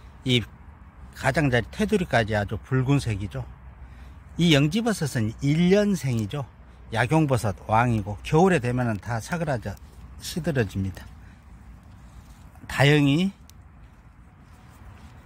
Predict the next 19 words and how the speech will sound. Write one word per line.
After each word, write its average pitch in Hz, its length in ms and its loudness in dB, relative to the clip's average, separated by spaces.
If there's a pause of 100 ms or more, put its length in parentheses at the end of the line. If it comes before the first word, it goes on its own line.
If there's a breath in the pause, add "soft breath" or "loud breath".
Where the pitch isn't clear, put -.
(920)
상태는 147 640 2 (480 loud breath)
채취할 160 400 2
정도는 117 420 0
됩니다. 101 420 -4
좀 220 280 -2
더 175 120 0
지나면은 117 760 0 (500 loud breath)
이제 110 180 0
부패하고 107 560 -2
썩습니다. 120 640 -4
일 127 220 0
년생이라 110 520 0 (100)
일 143 160 4
년만 147 300 2
사니까 110 540 -6 (720 loud breath)
이거 123 160 -2
한번 107 200 2
채취해 135 380 -4
보겠습니다. 98 560 -4